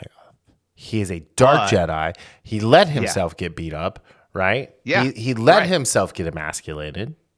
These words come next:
Speaker 1: I don't, I don't think Dave Filoni's that smart, but I do think that
Speaker 2: No.
Speaker 1: he is, uh, you know, I, I,
Speaker 2: It,
Speaker 1: I
Speaker 2: it
Speaker 1: think
Speaker 2: would
Speaker 1: he,
Speaker 2: make
Speaker 1: I think he broke bad. I don't think, I don't think he was,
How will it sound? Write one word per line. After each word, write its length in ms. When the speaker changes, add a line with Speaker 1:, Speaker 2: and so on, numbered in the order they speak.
Speaker 1:
I 100
don't, 220
I 80
don't 180
think 180
Dave 200
Filoni's 320
that 180
smart, 340
but 160
I 120
do 200
think 420
that 220
Speaker 2:
No. 80
Speaker 1:
he 140
is, 300
uh, 260
you 120
know, 140
I, 140
I, 140
Speaker 2:
It, 120
Speaker 1:
I 60
Speaker 2:
it 80
Speaker 1:
think 160
Speaker 2:
would 100
Speaker 1:
he, 60
Speaker 2:
make 140
Speaker 1:
I 120
think 220
he 100
broke 240
bad. 260
I 120
don't 340
think, 300
I 100
don't 280
think 180
he 160
was, 200